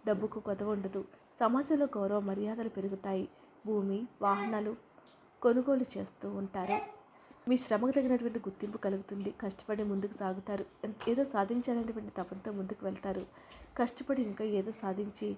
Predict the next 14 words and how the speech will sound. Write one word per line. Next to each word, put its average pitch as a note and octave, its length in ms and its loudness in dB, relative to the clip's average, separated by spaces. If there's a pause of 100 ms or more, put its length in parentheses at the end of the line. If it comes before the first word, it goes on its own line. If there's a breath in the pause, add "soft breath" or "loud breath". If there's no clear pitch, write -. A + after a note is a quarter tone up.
(360 loud breath)
విజయ B3 240 6
కేతనాన్ని B3+ 500 0
మీరు A3+ 260 2
ఎగురవేయబోతూ G#3 680 0
ఉన్నారు. F#3+ 380 0 (380 loud breath)
అదృష్ట B3 400 0
యొక్క C4+ 160 0
పూర్తి G3 360 -2
మద్దతు G3 360 -4
మీకు G#3+ 220 -2
లభించబోతూ G3 640 -4
ఉంది. G3+ 280 0 (480 loud breath)
మీ B3 80 8
యొక్క A#3+ 200 8